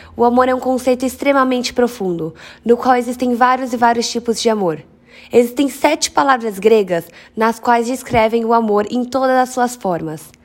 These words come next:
Eros, amor apaixonado e romântico, como um casal, namorados. Filia,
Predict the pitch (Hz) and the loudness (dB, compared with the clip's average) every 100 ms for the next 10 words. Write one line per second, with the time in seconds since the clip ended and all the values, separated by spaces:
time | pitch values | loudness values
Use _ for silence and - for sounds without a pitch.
0 | _ _ - 226 214 175 160 - - _ | _ _ 0 2 4 0 -6 -10 -18 _
1 | - - 220 233 285 285 277 247 254 240 | -12 -2 0 4 4 2 0 -2 -2 0
2 | 226 220 202 220 185 165 - - 170 - | 0 0 -4 -6 -4 -8 -10 -10 -12 -12
3 | - - 254 262 247 254 226 208 180 160 | -10 -2 0 0 0 0 2 2 2 0
4 | 160 196 196 214 208 170 156 156 - - | -8 -4 0 2 2 0 -4 -10 -14 -20
5 | _ _ _ _ _ _ - 277 254 196 | _ _ _ _ _ _ -6 0 0 2
6 | 175 160 | 2 2